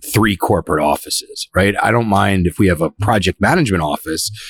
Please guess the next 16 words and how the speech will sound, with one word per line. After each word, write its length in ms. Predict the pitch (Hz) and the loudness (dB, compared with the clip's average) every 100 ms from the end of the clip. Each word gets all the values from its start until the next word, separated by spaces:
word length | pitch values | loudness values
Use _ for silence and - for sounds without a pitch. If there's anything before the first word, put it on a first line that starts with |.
| - - | -10 0
in 160 | 95 | 2
Washington 720 | 90 87 - 82 - 90 123 - | 2 0 -2 -4 0 2 2 2
or 500 | 90 87 82 78 - - - _ - | 2 4 2 0 -2 -20 -20 _ -4
Houston 520 | - 113 - - 101 | 0 0 0 0 2
or 80 | 87 | 2
somewhere 340 | - 98 95 | 2 2 2
we're 120 | 85 | 2
doing 240 | 85 95 80 | 4 2 2
a 60 | |
project, 640 | - - 190 - 78 - - - - - - | -2 0 0 0 0 -2 -6 -16 -20 -10 0
but 260 | 110 98 _ - - - | 0 0 _ -16 -12 -2
I 60 | 127 | 0
don't 160 | 131 | 0
wanna 220 | 113 110 | 0 0
have 380 | 101 113 98 90 | 2 2 2 2
a 140 | 90 | 0